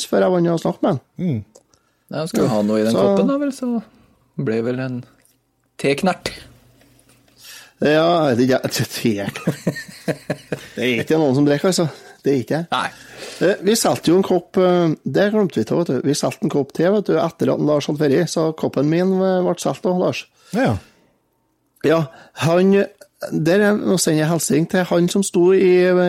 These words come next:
Speaker 1: i baren.
Speaker 3: Ja.
Speaker 2: Mhm.
Speaker 1: Han tynne, lange.
Speaker 2: <laughs>
Speaker 1: Eh, det er jo faktisk, eh, en av utviklerne bak, eh, det, eh, V R-spillet Overshot, er det?
Speaker 2: Ja, det er det, ja.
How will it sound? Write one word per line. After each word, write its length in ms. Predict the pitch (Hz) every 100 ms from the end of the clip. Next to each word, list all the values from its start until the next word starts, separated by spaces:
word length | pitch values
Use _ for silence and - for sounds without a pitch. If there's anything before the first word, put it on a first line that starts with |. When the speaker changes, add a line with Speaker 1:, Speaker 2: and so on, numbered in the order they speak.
| -
Speaker 1:
i 120 | 175
baren. 420 | 165 151 226 180 - _ _ -
Speaker 3:
Ja. 200 | 101 120
Speaker 2:
Mhm. 160 | 147 202 - - _ - - -
Speaker 1:
Han 260 | 170 196
tynne, 340 | 196 220 185 170
lange. 400 | 226 175 180 247 - _ _ _
Speaker 2:
<laughs> 120 | 131 110 220 - - -
Speaker 1:
Eh, 440 | - 170 170 170
det 300 | 147 131 175
er 180 | 233 151
jo 220 | 123 160
faktisk, 640 | 165 170 - 139 147 - 160
eh, 180 | 156 -
en 240 | 135 135
av 100 | 143
utviklerne 1300 | 156 139 - - - 117 113 110 - - 131 151 165
bak, 360 | 156 139 - 165
eh, 500 | 147 143 139 139 139
det, 180 | 143 139 135
eh, 840 | 135 131 127 131 131 131 147 143
V 200 | 135 147
R-spillet 600 | 120 110 107 - 107 120
Overshot, 720 | 117 120 127 175 330 - - - -
er 220 | 262 220
det? 60 | 156
Speaker 2:
Ja, 100 | 285
det 180 | 262
er 100 | 208
det, 120 | 240
ja. 80 | 285